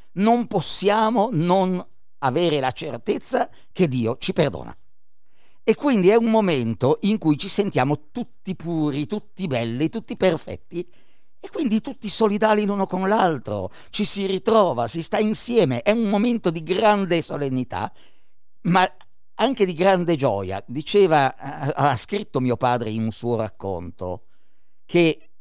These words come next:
il canto della poesia introduttiva della Neilà, in molti posti, è è, viene cantato come non un'implorazione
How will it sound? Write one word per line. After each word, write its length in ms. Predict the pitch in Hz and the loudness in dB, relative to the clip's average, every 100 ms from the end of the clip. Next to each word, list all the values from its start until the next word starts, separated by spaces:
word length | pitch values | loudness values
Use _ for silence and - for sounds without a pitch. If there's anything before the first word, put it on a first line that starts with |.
| - - - | -16 -16 -8
il 240 | 185 175 | -4 -4
canto 680 | - 220 214 - 139 123 - - - | 2 2 2 2 0 0 -4 -16 -12
della 880 | 139 135 147 143 139 131 127 123 117 - | -2 2 4 4 4 4 2 0 -2 0
poesia 440 | 165 156 156 190 | 4 4 2 2
introduttiva 840 | 160 143 147 135 120 - 202 123 | 2 2 0 0 -4 -4 -2 -2
della 200 | 107 101 | -2 -2
Neilà, 640 | 104 101 101 92 76 85 - - - - - - - | -2 -2 -4 -4 -4 -6 -10 -16 -16 -16 -16 -16 -10
in 180 | 127 160 | -4 0
molti 340 | 196 156 120 | 2 0 -4
posti, 360 | 107 90 - - | -6 -6 -8 -12
è 180 | - - - - - | -14 -14 -18 -6 2
è, 260 | 202 - - - - - - | 2 2 -4 -18 -18 -18 -16
viene 280 | 147 233 185 | -4 0 2
cantato 680 | 170 175 170 139 120 131 127 | 4 2 2 0 0 -2 -4
come 560 | - 202 156 131 120 - - - - - - | 4 4 4 2 0 -4 -14 -16 -16 -16 -4
non 320 | 156 262 175 - | 2 4 2 2
un'implorazione 1800 | 156 170 180 170 - 160 175 160 156 - - 185 202 185 147 113 104 | 2 4 4 2 2 4 6 6 4 0 -2 4 6 6 4 2 -2